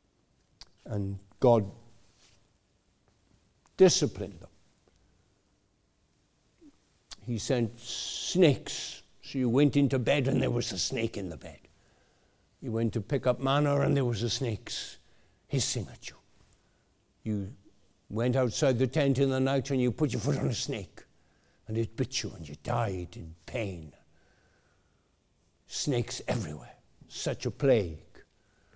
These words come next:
And the people cried to, to God for mercy. And you remember what G-, God said, "All right, set up a great pole, high pole, and make a,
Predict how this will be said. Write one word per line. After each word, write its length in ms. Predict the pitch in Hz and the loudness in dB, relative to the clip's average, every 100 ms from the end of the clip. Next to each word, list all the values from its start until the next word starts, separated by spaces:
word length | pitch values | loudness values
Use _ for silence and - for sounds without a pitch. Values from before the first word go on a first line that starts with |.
| _ _ | _ _
And 120 | 120 113 | -4 0
the 60 | |
people 300 | 120 131 127 | 2 2 2
cried 460 | 120 156 123 113 - | 0 2 2 0 -2
to, 140 | 127 110 - | -4 -4 -4
to 100 | 120 | -2
God 260 | 120 120 | 0 -2
for 160 | 107 113 | -2 -2
mercy. 560 | 101 107 95 - - - - _ _ _ _ _ _ _ _ _ _ _ _ _ - | -2 -2 -4 -6 -12 -16 -20 _ _ _ _ _ _ _ _ _ _ _ _ _ -8
And 100 | 92 | -4
you 80 | |
remember 380 | 101 101 107 104 | 0 4 4 4
what 280 | 104 98 95 | 4 2 0
G-, 100 | - - - - | -10 -10 -20 -6
God 240 | 104 92 | -4 -4
said, 260 | - 90 80 | -4 -6 -2
"All 180 | 117 110 | 2 2
right, 180 | 92 90 - - - | 2 -6 -14 -20 -12
set 360 | - 170 131 | -4 0 0
up 120 | 113 | 0
a 80 | 113 | 0
great 320 | 110 117 104 | 2 2 2
pole, 340 | - 113 90 87 - | 0 2 2 -4 -2
high 600 | - 139 139 139 131 117 | 4 8 10 10 8 6
pole, 320 | - 95 90 87 - _ - - - - _ _ _ - | 0 -8 -8 -14 -20 _ -20 -20 -20 -20 _ _ _ -10
and 180 | 113 113 | -2 2
make 280 | 113 110 - - | 2 0 -6 -4
a, 180 | 107 | -2